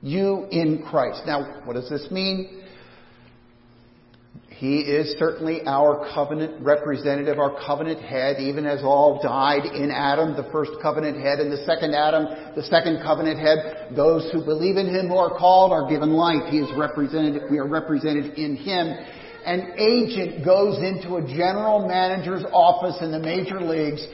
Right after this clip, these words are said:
and haggles over a document, a contract. And he works face to face with that general manager, wins the deal, a-, and that is then the, the, that means the bucks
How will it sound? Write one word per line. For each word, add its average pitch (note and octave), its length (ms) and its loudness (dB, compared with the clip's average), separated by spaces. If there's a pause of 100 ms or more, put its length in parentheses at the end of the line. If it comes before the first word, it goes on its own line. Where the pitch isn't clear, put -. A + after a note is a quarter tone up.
(220)
and D#3 140 -4
haggles A3 680 4
over G#3 320 4
a E3 100 0
document, F3+ 680 2
a D3 80 -4
contract. F3 880 0 (840)
And C#3+ 140 -6
he A3+ 180 4
works A3 280 2 (100)
face A#3 320 -2
to G3+ 120 -10
face G#3+ 320 -2
with G3 120 -6
that F#3 200 2
general G3 380 -2
manager, F3+ 500 -4
wins A#3 500 2
the G#3+ 160 2
deal, F3+ 440 2 (380)
a-, F3 240 -8
and E3 140 -2
that F3+ 260 4
is F3 140 2 (100)
then E3 640 -4
the, D3 260 0
the, - 340 -4
that G#3 240 4
means G#3 300 0
the G3+ 160 2
bucks F#3+ 360 4